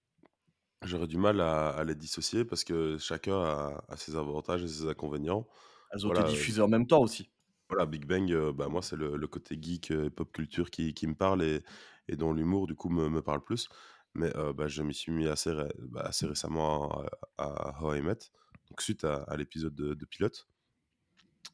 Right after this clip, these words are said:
Speaker 1: Et, euh, bah, j'ai, j'ai bien aimé, donc, euh, bah, moi, ça, ça part en parfait.
Speaker 2: Ok, très bien, très bien. Euh, je rajouterai un truc, c'est que, euh,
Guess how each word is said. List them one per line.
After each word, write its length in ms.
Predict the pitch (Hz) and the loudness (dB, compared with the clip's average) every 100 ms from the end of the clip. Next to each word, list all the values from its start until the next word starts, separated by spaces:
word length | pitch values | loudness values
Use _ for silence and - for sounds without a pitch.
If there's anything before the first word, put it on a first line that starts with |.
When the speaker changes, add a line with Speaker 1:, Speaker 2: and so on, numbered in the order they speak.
| - | -4
Speaker 1:
Et, 140 | 87 | 0
euh, 260 | 80 71 67 - - - | 0 0 -2 -4 -10 -8
bah, 140 | 76 | -6
j'ai, 600 | 85 78 73 69 67 65 - - - _ - | -4 -2 -2 -4 -6 -10 -16 -20 -20 _ -14
j'ai 140 | - | -12
bien 280 | 73 95 113 95 87 | 2 6 6 6 4
aimé, 260 | 78 78 | 4 2
donc, 320 | 98 76 - 71 | 0 -4 -4 -4
euh, 300 | 69 69 71 - - - _ | -4 -4 -10 -20 -20 -20 _
bah, 80 | - - | -10 -6
moi, 100 | 101 | -4
ça, 400 | - 73 69 69 | 0 0 0 -4
ça 160 | - 67 | -6 -6
part 200 | 82 78 | -4 -4
en 60 | 73 | -6
parfait. 360 | - - - - _ - - _ _ _ _ _ - | -8 -12 -18 -18 _ -20 -20 _ _ _ _ _ -6
Speaker 2:
Ok, 320 | 120 131 - 87 113 | -2 -2 -2 -4 -4
très 180 | - 98 | -4 -4
bien, 280 | 87 107 131 | 0 2 0
très 160 | - | -2
bien. 180 | 98 120 - - - - 101 | -2 -2 -4 -18 -20 -2 4
Euh, 200 | 110 127 | 4 6
je 80 | 139 | 4
rajouterai 320 | 156 185 202 | 4 4 8
un 140 | 170 139 | 8 8
truc, 260 | - 220 | 2 -2
c'est 140 | - 147 | 0 4
que, 100 | 139 | 6
euh, 280 | 127 101 | 6 6